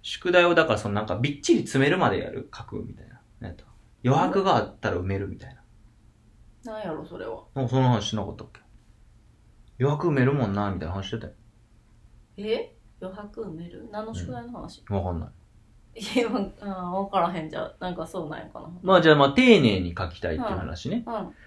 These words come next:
Speaker 1: 丁寧に書きたいっていうことで。
Speaker 2: あー、余白埋めるってあれや。あの、
Speaker 1: どうぞ。
Speaker 2: ごめん、思い出した。あのー、あれ、音読を、
Speaker 1: うん。
Speaker 2: あのー、
Speaker 1: 音読。
Speaker 2: そう、音読の宿題したら、
Speaker 1: うん。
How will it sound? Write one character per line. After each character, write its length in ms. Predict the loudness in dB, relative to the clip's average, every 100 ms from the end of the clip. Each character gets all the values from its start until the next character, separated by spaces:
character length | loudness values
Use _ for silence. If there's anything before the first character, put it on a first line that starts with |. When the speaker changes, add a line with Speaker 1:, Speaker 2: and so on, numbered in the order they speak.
| -2
Speaker 1:
丁 160 | 6 8
寧 140 | 8 6
に 40 |
書 140 | 2
き 60 | 4
た 100 | 4
い 40 |
っ 20 | 6
て 40 |
い 20 |
う 20 | 4
こ 300 | 4 4 2
と 40 |
で。 180 | 2 2
Speaker 2:
あ 40 |
ー、 0 |
余 200 | 0 -2
白 120 | -6
埋 120 | -8 -6
め 140 | -6
る 120 | -8
っ 20 |
て 80 | -10
あ 60 | -10
れ 60 | -12
や。 100 | -14 -20 -20 -14
あ 40 | -4
の、 60 |
Speaker 1:
ど 80 | -4
う 20 |
ぞ。 80 | -4
Speaker 2:
ご 100 | -8
め 120 | -10
ん、 40 | -10
思 200 | -8 -8
い 40 |
出 80 | -8
し 160 | -10
た。 120 | -10 -10
あ 80 |
の 600 | -8 -8 -8 -8 -8 -10 -14 -20 -20 -20 -20 -10
ー、 40 |
あ 20 |
れ、 100 | -4
音 260 | 0 0 0
読 280 | -6 -8 -4
を、 420 | 0 0 0 -2
Speaker 1:
う 60 | -2
ん。 200 | -2 -8 -10
Speaker 2:
あ 160 | -8
の 500 | -6 -6 -4 -6 -8 -18 _ -8 0
ー、 60 |
Speaker 1:
音 100 | 2
読。 320 | 2 -2 -8 -14 -16
Speaker 2:
そ 140 | -12
う、 20 | -8
音 80 | -8
読 180 | -6 -4
の 80 |
宿 160 | -6 -2
題 240 | -2 -2
し 100 | -4
た 160 | -2 0
ら、 320 | 2 2 2
Speaker 1:
う 40 | -2
ん。 160 | -6